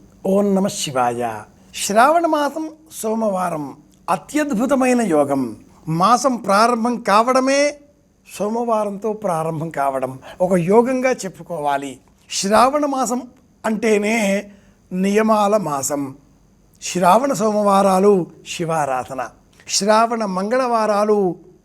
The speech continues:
మంగళగౌరీ వ్రతం ఆరాధన, శ్రావణ శుక్రవారాలు అమ్మవారిని శ్రావణ లక్ష్మిగా పూజించడం, శ్రావణ శనివారాలు శ్రీ వెంకటేశ్వర దీపారాధన,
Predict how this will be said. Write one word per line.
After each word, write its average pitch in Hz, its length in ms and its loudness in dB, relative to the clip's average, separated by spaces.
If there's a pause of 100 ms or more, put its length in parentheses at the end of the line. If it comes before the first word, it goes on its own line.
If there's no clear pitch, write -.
(540)
మంగళగౌరీ 226 680 2
వ్రతం 220 320 -2 (100)
ఆరాధన, 143 580 -4 (420)
శ్రావణ 226 540 2
శుక్రవారాలు 208 1160 2 (600)
అమ్మవారిని 208 760 -2 (320)
శ్రావణ 214 480 2
లక్ష్మిగా 196 920 0 (300)
పూజించడం, 165 680 -4 (720)
శ్రావణ 320 520 0
శనివారాలు 220 1120 4 (140)
శ్రీ 190 240 -4
వెంకటేశ్వర 226 880 0
దీపారాధన, 156 840 -4